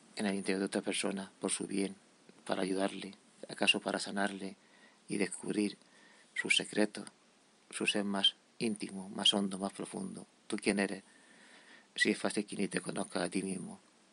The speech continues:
y no hayas hecho contigo ese esfuerzo, que eres un sucedáneo de la divinidad». Por todo esto,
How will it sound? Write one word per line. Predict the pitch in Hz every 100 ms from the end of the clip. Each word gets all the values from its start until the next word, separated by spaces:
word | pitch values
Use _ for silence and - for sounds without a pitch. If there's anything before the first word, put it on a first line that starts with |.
| -
y | 110
no | 104
hayas | 98 98
hecho | 98 -
contigo | 90 90 98 98 92 - - _
ese | - -
esfuerzo, | 95 - 95 - - - - _ - -
que | -
eres | 101 92 -
un | 101
sucedáneo | - 107 101 101 101
de | 95
la | 95
divinidad». | 95 98 98 - - _ - - - - - - - - - -
Por | 104
todo | 101 104
esto, | 107 - 127 110 104